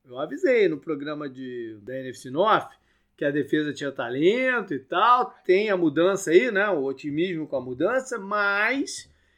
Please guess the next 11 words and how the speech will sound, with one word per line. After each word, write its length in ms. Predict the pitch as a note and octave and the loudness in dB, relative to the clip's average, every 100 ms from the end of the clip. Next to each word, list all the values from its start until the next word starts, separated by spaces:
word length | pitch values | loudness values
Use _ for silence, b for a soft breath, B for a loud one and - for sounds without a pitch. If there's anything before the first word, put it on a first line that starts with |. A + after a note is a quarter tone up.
| _ _ | _ _
esse 360 | F#3 A#3+ C4 - | 6 6 6 2
coordenador, 680 | - G#3 G3 F#3 D#3 F3 D#3+ | 0 2 4 2 4 2 4
John 200 | E3 C#3+ | 0 2
Barry, 380 | D#3 G3+ F#3 | 6 8 8
é 120 | F3 E3 | 6 0
muito 500 | F#3 B3+ F4 - C4+ | -2 -2 -2 -2 2
bom 500 | F3+ F#3 G3+ C4 C#4 | 4 6 4 0 -4
desenvolvendo 1040 | F#3+ G#3 G3 F#3+ G#3+ F#3 B2 D#3 B3 G4+ | -6 -8 -8 -6 2 2 2 2 2 0
jogadores, 880 | C4+ A#3 G3 D3 C#3+ D#3+ F#3 - - - | -8 -4 -2 -2 0 2 2 0 -16 -12
desenvolvendo 480 | D3+ D3 B2 G#3+ - | -8 -4 0 0 -2
talentos, 640 | - F#3+ C3+ D3+ G3+ _ | -2 0 0 -4 -6 _